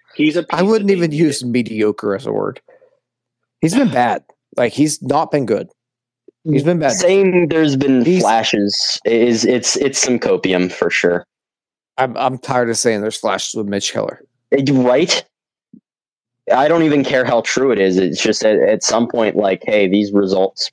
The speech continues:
Speaker 3: matter.
Speaker 1: And, like, we're not talking about, like, a twenty-two-year-old anymore. Mitch Keller's twenty-six. Like, he's, he's not a baby. He's twenty-six years old. He's in his third year of, of Major League Baseball.
Speaker 3: Yep.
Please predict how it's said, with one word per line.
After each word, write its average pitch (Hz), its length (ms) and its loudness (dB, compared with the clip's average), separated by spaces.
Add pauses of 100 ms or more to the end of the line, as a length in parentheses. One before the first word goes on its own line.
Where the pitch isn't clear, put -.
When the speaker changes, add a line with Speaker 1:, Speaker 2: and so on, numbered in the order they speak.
Speaker 3:
matter. 87 600 0 (1800)
Speaker 1:
And, 135 120 -4
like, 131 100 0
we're 135 120 0
not 156 140 -2
talking 131 240 -2
about, 120 140 -2
like, 110 120 -4
a 113 60 -4
twenty-two-year-old 113 800 -2
anymore. 107 400 -8 (540)
Mitch 135 200 -2
Keller's 147 280 -2 (160)
twenty-six. - 720 -8 (720)
Like, 113 220 -4 (460)
he's, 117 280 -2
he's 143 160 -4
not 180 140 -2
a 147 40 0
baby. 110 480 0 (880)
He's 160 140 -6
twenty-six 156 500 -2
years 131 180 0
old. 127 360 0
He's 131 220 -6
in 135 100 -6
his 113 220 -8 (100)
third 120 280 -4
year 117 380 -2
of, 101 160 -10
of 104 140 -12
Major 110 260 -4
League 98 140 -4
Baseball. 101 420 -6 (640)
Speaker 3:
Yep. 95 220 -2